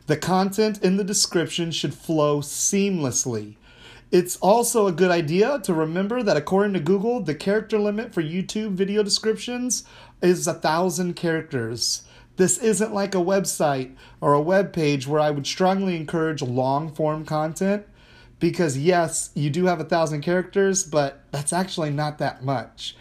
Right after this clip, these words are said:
And YouTube is only going to show a couple of lines anyway. So you have to remember, the user consciously made a decision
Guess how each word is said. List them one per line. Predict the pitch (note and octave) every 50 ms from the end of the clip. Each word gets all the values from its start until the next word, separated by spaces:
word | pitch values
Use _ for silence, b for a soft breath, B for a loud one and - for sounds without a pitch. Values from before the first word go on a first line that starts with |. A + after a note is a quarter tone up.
| B B B B B
And | C#3+ C#3 C#3+ D3
YouTube | D3+ F#3 G#3 G#3 F#3+ - G3+ F3+ D3+ D#3+
is | D3+ -
only | - F3+ F3 F#3 F#3+ G3 F#3+
going | E3+ F#3+ E3
to | D3 D#3+ D3
show | - - - E3 D3 C#3+ C#3
a | C3
couple | C3+ - - - F#3 F3 - D#3 D3
of | C#3 C3 C3+
lines | C#3+ D3 D3 C#3+ C#3 C3+ B2+ - -
anyway. | - D3 D3+ D3 C3 A2+ A2 A2+ G#2+ G2+ G2 - _ b b b b b b b b b b b b b
So | b - - F3 E3 D3+ D3+ D3 C#3+ C#3+ D3 - -
you | D#3 E3 D#3
have | C3+ E3+ F3 F#3 F#3+ F#3+
to | G#3 G3
remember, | F#3 F#3 F3 F3 F#3 F3+ D#3+ D3 C3+ B2 C3
the | C3+ C#3 C#3+
user | C3+ C#3 E3 F#3+ A3 B3+ B3+ - - F#3+ E3+ D#3+ D3+ C#3+ B B B B B -
consciously | - - F#3 G3 G3 G#3 G#3 G3+ - A3 G#3 - - A3+ G#3+ G3
made | F#3+ F3 F3+ F#3 F#3 F#3+ G3 G3
a | G#3
decision | F#3+ G3 F#3 - - - F#3+ F#3+ F#3 F3 D3 D#3 C#3 C3+ C3 C3